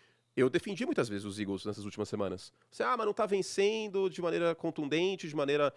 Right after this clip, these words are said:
afirmativa, de maneira espetaculosa", mas era um time que tava sabendo fechar jogos. Perdeu pros Jets, por muito mérito dos Jets, que jogou de maneira física, que, eh, dominou o ataque dos Eagles,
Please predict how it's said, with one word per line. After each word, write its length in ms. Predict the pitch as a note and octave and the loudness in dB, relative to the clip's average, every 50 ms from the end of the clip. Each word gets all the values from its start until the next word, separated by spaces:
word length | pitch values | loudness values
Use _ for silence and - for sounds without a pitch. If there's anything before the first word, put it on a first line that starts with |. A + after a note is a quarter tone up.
| - - - - | -6 -20 -12 -8
afirmativa, 800 | - - - D#3 D3+ D3 C3 - - - E3 F#3 G3 F#3 E3 E3 | -6 -2 0 2 2 2 2 2 0 -2 -2 -2 -2 -2 -2 -4
de 100 | C3 C#3 | -2 -2
maneira 280 | C#3+ C#3 C3+ C#3 C#3 C#3 | 0 2 4 4 2 2
espetaculosa", 960 | C3 - - C3 - C3+ - C3+ C3 C3 C#3+ D#3 E3+ F3+ F3 D3+ F3 F#3 F3 - - - _ _ _ _ _ - | 0 -2 -4 -4 -2 -2 0 2 4 6 8 8 8 8 6 6 4 0 0 -2 -8 -20 _ _ _ _ _ 0
mas 200 | D#3 E3+ E3+ - - _ - - | 0 0 0 -2 -8 _ -8 -2
era 180 | - E3+ G#3 B3+ | 2 2 4 2
um 60 | C4+ | 2
time 320 | - - - G3+ A3+ C4+ | -2 -4 -4 -4 -4 -4
que 80 | - D#4 | -6 -2
tava 200 | - A3+ G3+ - | 2 2 2 2
sabendo 300 | - - B3 F3 F3 G3 - | 2 0 0 0 0 -2 -2
fechar 220 | A#3 G#3+ - C4 | -4 -4 -4 0
jogos. 500 | A3+ B3 G3+ D3 A#2 F#2+ - - - - _ _ _ _ _ _ | 2 4 4 4 4 2 -4 -12 -16 -20 _ _ _ _ _ _
Perdeu 320 | - A3 F3+ C3+ B2 B2+ | 4 4 6 6 4 2
pros 180 | A2+ - E3 F3 | 2 2 -2 -2
Jets, 300 | - C#3 B2 B2+ B2+ - - | 2 4 6 6 4 2 -2
por 140 | - D3+ B2 | -8 -8 -4
muito 320 | A#2+ C3 D3+ G3+ - F3+ | 0 2 2 2 2 2
mérito 280 | C#3 B2+ A2+ A2+ - A#2+ | 4 4 4 2 2 -2
dos 160 | B2 C3+ A2+ | -6 -4 2
Jets, 260 | - A#2 A2 A#2+ - | 4 4 4 4 2
que 80 | - A2 | 0 -6
jogou 180 | A2 A2 A2 A2 | -4 -2 -2 -2
de 40 | A2+ | -2
maneira 220 | A2+ A2 G#2+ G#2+ G#2 | 0 0 0 0 0
física, 540 | - - - B2 D3 D#3 D#3 D#3 - C#3+ | -2 -6 -8 -6 -6 -6 -6 -4 -4 -4
que, 180 | C3 - B2+ A2+ _ _ _ _ _ _ _ _ _ _ _ _ _ _ | -4 -4 -8 -12 _ _ _ _ _ _ _ _ _ _ _ _ _ _
eh, 80 | - B2 | -2 -2
dominou 840 | - - G#2+ - E3 E3 D#3 C3 A#2+ C3+ E3 G3+ G3+ E3+ C3+ B2 A2+ | -2 0 2 2 4 4 4 4 6 8 8 8 8 6 4 2 4
o 80 | B2 | 4
ataque 280 | B2+ A#2+ - A#2+ A#2+ - | 4 4 4 0 -2 -2
dos 160 | G#2 A2 G2+ | -6 -10 -8
Eagles, 380 | A#2 D3 D#3+ E3 D#3+ - - | -6 -2 -2 -2 -2 -4 -6